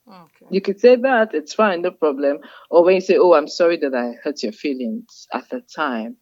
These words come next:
Speaker 2: Maybe we're having the conversation after the period, after the exchange or whatever. Then, "No, it's fine, no problem. I was just hurt at that time because it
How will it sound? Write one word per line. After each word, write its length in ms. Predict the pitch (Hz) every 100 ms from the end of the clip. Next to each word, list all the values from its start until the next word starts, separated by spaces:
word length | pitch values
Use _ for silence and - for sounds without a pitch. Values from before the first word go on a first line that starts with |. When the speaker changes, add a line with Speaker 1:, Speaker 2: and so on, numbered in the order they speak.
| _
Speaker 2:
Maybe 280 | 165 180 180
we're 140 | 160
having 240 | 151 165 160
the 60 |
conversation 540 | 139 135 135 151 160 - _
after 240 | - 190 180
the 360 | 147 131 123 _ -
period, 400 | 180 147 127 123 _
after 320 | - 156 - 160
the 380 | 135 131 131 127
exchange 520 | - - 175 147 127
or 40 |
whatever. 300 | 127 156 156
Then, 300 | 175 226 233
"No, 380 | 247 247 254 254 _ -
it's 200 | 208 -
fine, 280 | 180 170
no 80 | 175
problem. 460 | - 156 151 151 151
I 100 | 151
was 160 | 160
just 260 | 185 185 -
hurt 180 | 170 165
at 120 | 147
that 200 | 156 -
time 340 | - 147 147 151 - - - -
because 500 | 156 - 151 139 -
it 120 | -